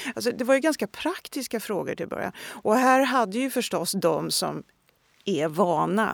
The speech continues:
att jobba så här och som är internationellt och geografiskt spridda och som, som lever det här livet till vardags, de hade ju ett enormt försprång. Men det var ju många som inte, eh, jobbade så här och som kanske ångrar sig lite grann då, att man inte hade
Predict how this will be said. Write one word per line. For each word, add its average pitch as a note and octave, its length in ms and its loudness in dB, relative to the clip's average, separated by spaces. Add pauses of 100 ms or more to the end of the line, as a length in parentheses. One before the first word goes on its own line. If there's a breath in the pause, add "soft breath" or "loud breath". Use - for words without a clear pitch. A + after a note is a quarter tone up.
att F3+ 140 -2
jobba F3+ 300 0
så F3+ 120 -4
här D3+ 200 0
och E3 120 -2
som F3 180 -2
är G#3+ 260 2
internationellt E3+ 1000 -4
och E3 140 -2
geografiskt E3 760 0
spridda E3 460 -2
och D3 160 -2
som, A#2 200 -6 (280 loud breath)
som F3 220 -2
lever F3 340 2
det E3+ 60 0
här E3+ 140 0
livet E3 340 0
till E3+ 180 -6
vardags, G#3 400 2
de F#3+ 120 0
hade F3 180 2
ju D#3+ 80 0
ett D#3+ 120 -4
enormt D#3 340 -4
försprång. D#3+ 640 -4 (280 loud breath)
Men G#3 140 2
det G3 60 6
var G3 100 4
ju F#3+ 60 4
många F3+ 340 4
som F#3 260 -4
inte, - 520 0 (460)
eh, B2 60 -6
jobbade D#3 440 -2
så - 140 -6
här D3+ 240 0
och E3+ 100 -2
som F3 140 -6
kanske F3 460 0 (120)
ångrar B3 340 4
sig C4 160 -4
lite C4 160 -4
grann B3 240 2
då, A#3 140 2
att G#3+ 240 -2
man G#3+ 140 -2
inte G#3 260 0
hade A3+ 320 2